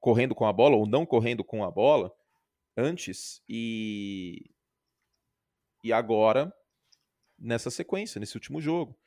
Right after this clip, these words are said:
Então, é, é um teste muito duro pro Justin Fields. Eu acho que os Steelers vão ganhar, sendo muito sincero. E deve ser um jogo difícil em termos de turnovers pro Justin Fields também. Eu espero pelo menos um fumble dele nessa partida. Eu espero pelo menos uma interceptação dele nessa partida.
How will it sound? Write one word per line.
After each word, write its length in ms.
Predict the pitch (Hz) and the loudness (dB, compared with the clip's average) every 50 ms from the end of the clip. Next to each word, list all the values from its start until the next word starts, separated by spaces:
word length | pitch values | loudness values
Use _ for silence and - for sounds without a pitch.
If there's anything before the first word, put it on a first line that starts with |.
| _ _ _ _ _ _ _ _ - | _ _ _ _ _ _ _ _ -14
Então, 1080 | - 110 107 _ - 113 113 120 123 127 135 135 139 135 135 127 120 113 98 - - - - | -12 -12 -10 _ -2 0 0 0 0 0 0 -2 -2 -2 -4 -4 -6 -6 -8 -10 -12 -10 -4
é, 80 | - - | 2 4
é 260 | 123 127 - - 95 | 4 4 4 2 -2
um 80 | 127 127 | -2 -2
teste 320 | - - 139 - - - | 0 0 0 0 0 -2
muito 240 | 156 151 160 - - | -4 -4 -4 -4 -6
duro 300 | 170 160 160 160 123 101 | -6 -4 -2 -2 -2 -4
pro 160 | - 104 101 | -6 -8 -8
Justin 260 | - 101 - - 101 | -6 -8 -8 -8 -10
Fields. 300 | 101 - - 87 - - - | -12 -10 -10 -10 -10 -4 0
Eu 120 | - 151 156 | 2 2 2
acho 140 | 170 - | 2 0
que 60 | - 175 | -2 -6
os 100 | 160 156 | -6 -6
Steelers 260 | - 160 147 139 127 | -4 -2 -2 -2 -2
vão 100 | 143 143 | -4 -4
ganhar, 320 | 143 139 120 104 80 - | -2 -2 0 -2 -2 -4
sendo 200 | - - 110 107 | -8 -10 -8 -8
muito 180 | 107 110 110 - | -6 -8 -8 -10
sincero. 440 | - 110 - - - 92 80 - - _ _ _ _ _ _ _ _ - | -10 -12 -10 -6 -6 -6 -6 -8 -12 _ _ _ _ _ _ _ _ -12
E 40 | - | -4
deve 200 | 92 117 117 120 | 0 0 0 0
ser 80 | - - | 0 -4
um 80 | 120 110 | -4 -4
jogo 340 | 101 117 120 120 113 101 - | -2 -2 -2 -2 -4 -10 -12
difícil 560 | - 101 117 107 - - - 143 143 - - | -14 -12 -12 -12 -10 -10 -10 -10 -10 -10 -10
em 40 | 123 | -8
termos 220 | - 143 123 123 107 | -6 -6 -6 -6 -8
de 80 | 120 | -8
turnovers 580 | - - 147 135 117 117 117 107 87 92 87 - | -2 -2 -2 0 0 0 0 -2 -2 -6 -10 -10
pro 160 | _ - 87 | _ -14 -10
Justin 260 | 104 95 - - 98 | -8 -8 -8 -10 -14
Fields 280 | - - 92 82 - - | -14 -14 -14 -14 -14 -14
também. 300 | 92 92 92 82 87 - - | -12 -12 -12 -12 -12 -6 -2
Eu 80 | 101 110 | -2 -2
espero 280 | 113 - - 127 123 | 0 0 -2 -4 -2
pelo 200 | - - 156 170 | -2 -2 -2 -2
menos 220 | 156 147 147 120 120 | -2 -4 -4 -6 -6
um 80 | 117 | -6
fumble 340 | - - 120 113 110 104 104 | -6 -4 -4 -2 0 0 0
dele 160 | 92 104 101 | 0 0 -2
nessa 200 | 98 98 - 98 | -2 -6 -8 -8
partida. 520 | - 98 - - - 113 120 117 123 131 - _ _ _ _ _ _ _ _ _ _ | -8 -8 -8 -6 -4 -4 -2 -2 -4 -6 -8 _ _ _ _ _ _ _ _ _ _
Eu 80 | 110 113 | -8 -6
espero 240 | - - 117 117 | -4 -2 -2 -2
pelo 160 | - - 156 143 | 0 -2 -2 -2
menos 160 | 135 123 120 | -2 -6 -8
uma 100 | 135 147 | -8 -8
interceptação 500 | - 113 - - - - 113 - - 117 | -8 -8 -8 -6 -6 -6 -6 -4 -4 -4
dele 140 | 110 110 107 | -4 -4 -4
nessa 160 | 110 - 110 | -4 -6 -4
partida. 440 | - 110 101 - - 95 82 - | -4 -4 -6 -6 -10 -12 -12 -12